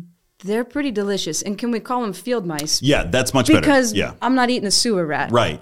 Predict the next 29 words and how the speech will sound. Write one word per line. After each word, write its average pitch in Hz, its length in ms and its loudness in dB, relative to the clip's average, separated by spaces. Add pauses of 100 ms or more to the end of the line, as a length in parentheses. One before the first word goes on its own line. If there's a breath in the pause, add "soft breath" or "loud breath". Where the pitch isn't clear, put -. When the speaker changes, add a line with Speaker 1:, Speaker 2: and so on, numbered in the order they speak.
(160)
Speaker 1:
If 214 140 2
it 262 100 0
doesn't, 262 320 2
if 196 140 -4
it's 247 180 -4
not 269 180 2
something 262 320 0
we 233 140 2
kill 220 280 2
on 190 120 2
the 175 80 -2
farm, 180 440 -2
I 185 120 -2
don't 175 140 -4
want 165 160 -4
it. - 200 -10
I - 60 -10
w-, 220 180 -2
I 220 80 2
wouldn't 240 240 2
Speaker 2:
Yeah. 226 40 0
Speaker 1:
eat 196 80 0
a - 20 -2
village 147 320 -6
rat. - 300 -14
Speaker 2:
They 120 160 4
are 131 320 4
rats, 95 500 0
technically, 80 800 -6